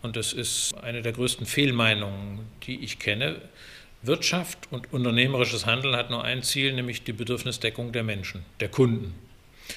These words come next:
Und das ist aus dem Visier geraten. Insofern brauchen wir auch eine breite Diskussion darüber, wofür ist eigentlich Wirtschaft da? Wirtschaft ist kein Selbstzweck, Gewinnmaximierung ist kein Selbstzweck. Und überall dort, wo es zum Selbstzweck geworden ist, haben wir diese Probleme.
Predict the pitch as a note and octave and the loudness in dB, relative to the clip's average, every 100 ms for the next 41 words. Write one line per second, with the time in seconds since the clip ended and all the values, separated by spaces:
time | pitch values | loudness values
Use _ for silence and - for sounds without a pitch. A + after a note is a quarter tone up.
0 | - - C3+ E3 F#3 - C#3 C#3 A#2+ A2 | -12 -6 -2 0 0 0 -2 0 -2 0
1 | A2 G#2+ F#3+ - A#2+ A2+ C#3 - A#2 A2+ | 0 -2 -4 -6 -4 -2 -2 -4 -6 -4
2 | A2+ A#2+ A2 G2 G2+ A2+ C3+ C3 D3+ D#3+ | -4 -4 -4 0 2 2 0 -4 -2 -2
3 | C#3+ B2+ B2 A2 A2 A2+ A#2 - A2+ B2 | -2 -2 -2 2 0 0 -8 -6 -4 -4
4 | A2 G2 A#2 C#3 A#2+ B2 G#3 E3+ E3+ C#3 | -4 -4 -4 -4 -4 0 0 0 -2 0
5 | C#3+ - A2+ - A#2 G3+ - - - A2+ | 0 -2 -4 -4 -6 -8 -16 -20 -14 -6
6 | B2+ C#3 - C3 - A2 G#2 A#2+ B2 - | -2 -2 -2 -4 -2 -2 0 0 -2 -4
7 | D#3 D#3 B2+ A#2+ B2 B2+ - B2 B2 A#2+ | -4 -4 -4 -2 -2 -2 -2 -4 -4 -4
8 | - - G#2+ G2 G#2 - - C3+ C#3+ - | -6 -6 -4 -4 -4 -4 -6 -6 -8 -14
9 | - - A2 A2+ C3+ B2 C3 - G#2+ A#2 | -20 -14 -12 -8 -6 -4 -4 -4 -2 -2
10 | D3 - - - - - G#2 C#3+ - B2+ | -4 -6 -18 -20 -6 -2 0 0 -2 -2
11 | A#2+ - B2+ A2 A2+ A2+ - A2 A2+ - | -2 -2 -2 -2 -4 -4 -4 -6 -8 -10
12 | A#2 G2 G#2 C3 - G#2 G#2 G#2+ A2+ A2+ | -8 -6 -6 -6 -6 -4 -4 -4 -6 -6
13 | F#2+ A#2 F#2+ | -6 -4 -6